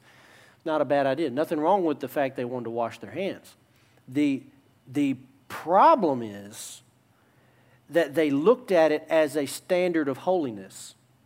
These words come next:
In other words, if you don't do it, you're unclean before God. And guess what? That was nowhere in the law, which, by the way,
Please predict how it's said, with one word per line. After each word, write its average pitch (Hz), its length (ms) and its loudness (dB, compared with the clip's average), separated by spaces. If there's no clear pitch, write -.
In 165 60 2
other 185 100 4
words, 175 300 4
if 175 240 0
you 185 120 -4
don't 147 640 0
do 240 280 2
it, 127 160 -4
you're 185 340 -2
unclean 165 800 -2
before 143 340 -2
God. 120 420 -2
And 143 120 -4
guess 151 240 0
what? 151 320 0
That 143 560 0
was 127 280 -4
nowhere 143 600 0
in 165 320 0
the 127 120 -2
law, 127 420 0
which, 151 240 -6
by 190 180 6
the 175 80 2
way, 143 300 2